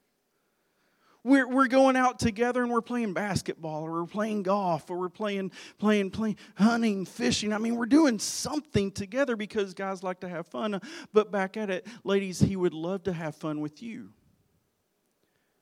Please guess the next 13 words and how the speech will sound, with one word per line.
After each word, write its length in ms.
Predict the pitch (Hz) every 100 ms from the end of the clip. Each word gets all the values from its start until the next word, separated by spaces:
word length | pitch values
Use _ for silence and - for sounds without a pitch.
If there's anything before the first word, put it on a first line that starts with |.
| _ _ _ _ _ _ _ _ _ _ _ _ _ _ _ _ _
He 140 | - 240
would 200 | 240 214
love 480 | 226 226 254 269 269
to 120 | 233
find 500 | - 220 202 202 190 -
an 160 | 196
activity 880 | 190 - - - 247 196 170 170 165 -
and 200 | 185 170
do 200 | 208 220
something 680 | - 214 190 - 185 175
fun 880 | 170 - - 247 214 180 175 180 180 - _ _ _ _ _ _
with 300 | 262 269 269
you. 400 | 392 440 277 -